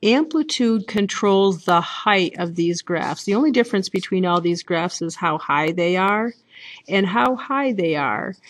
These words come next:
is actually what this coefficient is. It's actually the absolute value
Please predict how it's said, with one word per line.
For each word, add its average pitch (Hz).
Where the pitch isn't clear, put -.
is 190
actually 185
what 185
this 190
coefficient 190
is. 254
It's 196
actually 214
the 175
absolute 214
value 190